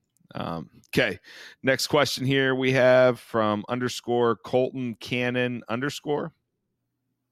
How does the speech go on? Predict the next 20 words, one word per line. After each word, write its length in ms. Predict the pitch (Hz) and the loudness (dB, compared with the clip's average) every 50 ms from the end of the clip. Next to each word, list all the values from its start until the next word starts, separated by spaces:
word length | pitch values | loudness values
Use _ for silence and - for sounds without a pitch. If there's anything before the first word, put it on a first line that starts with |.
| _ - - | _ -18 -6
Uh, 240 | - 107 107 104 104 | -2 0 0 2 0
Braylon 480 | 98 90 - 135 143 160 160 160 151 143 | 0 -2 0 0 2 2 2 0 -2 -2
James 520 | 117 127 143 143 143 143 147 147 135 - | -2 0 0 0 0 -2 -4 -6 -8 -8
getting 340 | - 127 127 117 117 107 104 | -4 -4 -2 -2 -2 -4 -2
redshirted 680 | 110 117 131 135 - - 156 151 151 147 156 156 151 143 - _ _ _ _ _ _ _ _ _ _ _ _ - | -2 -2 -2 -2 -4 -4 -2 -2 -2 -2 -4 -4 -6 -10 -16 _ _ _ _ _ _ _ _ _ _ _ _ -6
or 560 | 107 110 110 110 110 110 110 110 110 110 104 | -4 -2 0 0 0 0 2 2 0 0 -2
getting 360 | 101 113 110 107 107 104 101 | -4 -4 -4 -4 -4 -4 -8
playing 400 | - - 110 98 95 92 87 82 | -6 -4 -4 -2 -2 -4 -6 -8
time? 440 | - - 80 73 73 71 71 78 - - _ _ _ _ - | -8 -10 -10 -8 -10 -12 -12 -14 -18 -20 _ _ _ _ -12
Um, 640 | - 87 85 87 87 87 85 82 80 80 80 73 - - | -8 -6 -6 -4 -6 -6 -8 -8 -10 -12 -14 -16 -16 -8
I'll, 260 | - 98 104 113 - | -4 0 0 0 2
I'll 140 | - 107 110 | 2 0 0
go 120 | 110 110 | 0 2
ahead 160 | 107 110 107 | 2 2 0
and 60 | 104 - | 0 -2
take 200 | 113 113 104 98 | -2 -2 -2 -4
this 240 | 107 104 - - | -6 -8 -8 -8
one, 160 | 110 107 104 101 | -8 -8 -6 -2
Joe. 320 | 110 110 107 107 107 104 - - - - - - - - _ _ _ - | 0 2 2 2 2 -2 -6 -14 -20 -20 -20 -20 -20 -20 _ _ _ -6
Uh, 320 | 101 92 90 87 85 | -4 -2 0 0 -2